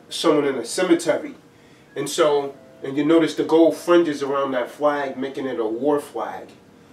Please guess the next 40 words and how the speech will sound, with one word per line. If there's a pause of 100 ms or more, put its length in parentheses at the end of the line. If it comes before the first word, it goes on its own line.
(260)
So
yeah, (360)
and
this (260)
flag
over
here
had
the
vertical
stripes (480)
with
the (300)
stripes
going
up, (140)
actually
giving
you
standing. (400)
You
no
longer
have
that
standing (340)
because
you're
actually
dead
at
sea. (380)
And
you
see
here
I
have
the
Hebrew,